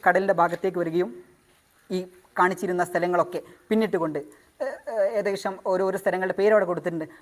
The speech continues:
ആ സ്ഥലങ്ങളൊക്കെ പിന്നിട്ടുകൊണ്ട് അവർ മദീനയുടെ ഭാഗത്തേക്ക് അടുക്കുന്നത്. മദീനയുടെ ഭാഗം എന്ന് പറയുന്നത് മദീന ഒരു മക്ക പോലെ അത്ര ഊഷരമായൊരു പ്രദേശമല്ല.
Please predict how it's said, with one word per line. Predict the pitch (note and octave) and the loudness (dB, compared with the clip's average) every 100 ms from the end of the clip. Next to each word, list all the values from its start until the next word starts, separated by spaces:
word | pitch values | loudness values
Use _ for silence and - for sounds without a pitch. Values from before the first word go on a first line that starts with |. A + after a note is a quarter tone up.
| _ F#3 | _ 2
ആ | G3 - - | 2 2 -4
സ്ഥലങ്ങളൊക്കെ | F#3+ G#3 G3 G3 | -2 0 0 -2
പിന്നിട്ടുകൊണ്ട് | G3 G3+ G#3+ G3+ F3 E3 F3 - - _ | -6 -6 -2 0 0 -2 -4 -6 -20 _
അവർ | E3+ F3 - - | 2 2 0 -2
മദീനയുടെ | E3+ G#3 A3+ G#3 | 0 2 2 2
ഭാഗത്തേക്ക് | F3 D#3+ E3 E3+ D#3+ | 2 0 -2 -2 -2
അടുക്കുന്നത്. | D#3 - D3+ A#2+ - - _ | -2 -2 -4 -6 -14 -20 _
മദീനയുടെ | G3 A#3 C#4 C#4+ C4+ | 2 4 4 4 6
ഭാഗം | G#3 G#3 A3 | 4 4 2
എന്ന് | G#3+ | 0
പറയുന്നത് | G3 F#3+ G3 F3+ | 2 0 0 0
മദീന | F3 G3+ G#3+ | 0 2 0
ഒരു | G#3+ F3+ F3+ - _ _ _ B3 | 2 0 0 -6 _ _ _ -10
മക്ക | - A3+ | -2 0
പോലെ | G#3 F#3+ | 2 2
അത്ര | F#3 G3 | 2 0
ഊഷരമായൊരു | F#3 G#3 - A3+ G#3 F#3 F3+ E3+ | 0 0 2 4 4 0 0 -2
പ്രദേശമല്ല. | D#3+ F#3 G3 E3+ E3+ F#3+ | 0 0 0 0 2 0